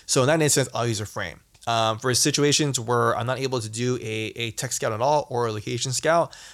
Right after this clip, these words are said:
I will always bring a, um, a light dome just in case, all right? Because it may be just a faster thing to set up, all right? Uh, cool, so I hope this, guys, I hope this episode, uh, can't even speak anymore,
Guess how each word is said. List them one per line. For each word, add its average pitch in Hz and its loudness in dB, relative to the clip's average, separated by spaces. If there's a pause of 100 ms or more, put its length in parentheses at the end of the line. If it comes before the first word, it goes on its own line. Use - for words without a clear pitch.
(160)
I 131 4
will 139 4
always 139 4
bring 131 -2
a, 107 -4
um, 104 -6
a - -4
light 120 0
dome 123 2
just 135 2
in 120 -4
case, 135 0 (120)
all 110 -6
right? 123 -2
Because 120 0
it 110 0
may 123 -2
be 123 -2
just 120 0
a 110 0
faster 113 -4
thing 110 -8
to 107 -8
set 131 -6
up, - -12 (540)
all 139 0
right? 156 -4 (540)
Uh, 135 4
cool, 175 2
so 160 4
I 131 4
hope 185 2
this, 202 0
guys, 180 2
I - -8
hope 180 0
this 139 -2
episode, 139 0
uh, 127 -6 (320)
can't 277 -4
even 120 -2
speak - -4
anymore, 110 -10